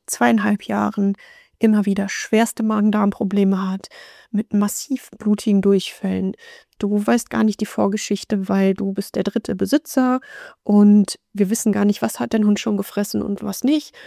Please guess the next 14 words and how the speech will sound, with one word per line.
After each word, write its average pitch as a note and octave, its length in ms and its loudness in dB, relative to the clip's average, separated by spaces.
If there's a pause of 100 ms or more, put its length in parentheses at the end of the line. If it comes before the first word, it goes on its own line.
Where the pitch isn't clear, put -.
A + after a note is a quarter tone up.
(180)
Und G#3+ 120 -2
seitdem G#3 320 0
er G#3+ 60 2
bei A#3 280 2
dir A3+ 180 2
ist, G#3 340 -2 (220)
hat - 240 -8
er G#3+ 80 -4
schon G3 280 0
mindestens G3 760 0
sieben F#3+ 400 2
verschiedene F#3+ 440 0
Futtermittel G3+ 520 -2
bekommen - 520 -6